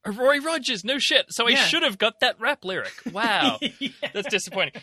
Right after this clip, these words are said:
Speaker 1: Okay, it's a Roy Rogers, Roy Rogers chicken shop. Um, and they have a bright red neon logo, and it's, like, shining through Kramer's window and makes him live in a fiery red hell.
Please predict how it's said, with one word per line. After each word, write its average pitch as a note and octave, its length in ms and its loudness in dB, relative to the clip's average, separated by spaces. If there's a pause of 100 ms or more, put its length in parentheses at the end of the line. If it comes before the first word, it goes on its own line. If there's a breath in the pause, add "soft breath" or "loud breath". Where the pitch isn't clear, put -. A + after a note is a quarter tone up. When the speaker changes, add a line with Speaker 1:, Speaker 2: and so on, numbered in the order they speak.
(140)
Speaker 1:
Okay, A3 120 0
it's F#3+ 120 -2
a G3 60 -4
Roy A3+ 280 0
Rogers, G3 400 -2
Roy G3 380 2
Rogers F3+ 420 -2
chicken G3+ 380 -8
shop. A2 300 -6 (440 soft breath)
Um, C#3 640 -2 (920 soft breath)
and C#3+ 440 -2 (140)
they D#3 140 0
have E3+ 160 -4
a D3 100 0
bright D#3+ 400 0 (100)
red D3 320 0
neon C3+ 800 -8 (120)
logo, B2+ 680 -4
and B2+ 360 -8 (880)
it's, D3 220 -14
like, A#2 140 -4
shining C3+ 360 0
through C3 200 -12
Kramer's A#2 400 -8
window A2 280 -4
and G2+ 180 -10
makes A2+ 200 -8
him A2+ 120 -14
live A2+ 200 -6
in G#2+ 80 -8
a G#2 140 -8 (220)
fiery A2+ 460 -4
red G#2+ 220 -8
hell. G#2 440 -6